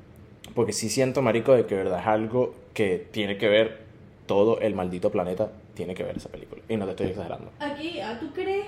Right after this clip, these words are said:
Speaker 2: que ahora porque la broma está sonando, la película está sonando, que jode, y por más que sea mucha gente la ha visto, ahora si una plataforma la vaya a agarrar y la vaya
Speaker 1: Me
Speaker 2: a
Speaker 1: gustaría muchísimo. Me parecería lo mejor del mundo, en realidad. Es una cagada moralmente, de bolas que lo es,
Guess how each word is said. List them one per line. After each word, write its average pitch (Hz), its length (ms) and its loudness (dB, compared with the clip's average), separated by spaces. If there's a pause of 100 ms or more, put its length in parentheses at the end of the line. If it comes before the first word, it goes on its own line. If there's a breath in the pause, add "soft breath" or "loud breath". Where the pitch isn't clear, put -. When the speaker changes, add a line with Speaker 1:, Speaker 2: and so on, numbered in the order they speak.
Speaker 2:
que 294 100 -8
ahora 240 280 -4
porque 233 420 -8
la 226 160 -6
broma 220 300 -4
está 294 160 -12
sonando, 262 580 -6
la 214 140 -10
película 202 320 -10
está 220 180 -14
sonando, 226 400 -8
que 214 80 -12
jode, 202 400 -8
y 226 60 -10
por 190 160 -14
más 196 100 -12
que 214 100 -16
sea 214 120 -10
mucha 220 240 -8
gente 220 160 -8
la 214 100 -8
ha 202 40 -6
visto, 220 260 -10 (400 soft breath)
ahora 233 240 -4
si 294 100 -12
una 277 140 -6
plataforma 254 560 -6
la 247 80 -8
vaya 214 220 -6
a 247 40 -8
agarrar 208 380 -8
y - 100 -8
la - 80 -10
vaya 113 120 -4
Speaker 1:
Me 113 120 6
Speaker 2:
a 110 40 6
Speaker 1:
gustaría 107 420 2
muchísimo. 90 440 -6 (360)
Me 107 120 -2
parecería 104 680 2
lo 110 160 4
mejor 95 240 -2
del 95 120 0
mundo, 92 260 -4
en 87 60 -10
realidad. 92 320 -4 (320)
Es 131 120 6
una 180 180 8
cagada 175 560 10
moralmente, 143 640 6
de 101 80 6
bolas 98 260 4
que 131 80 6
lo 98 140 6
es, 101 100 6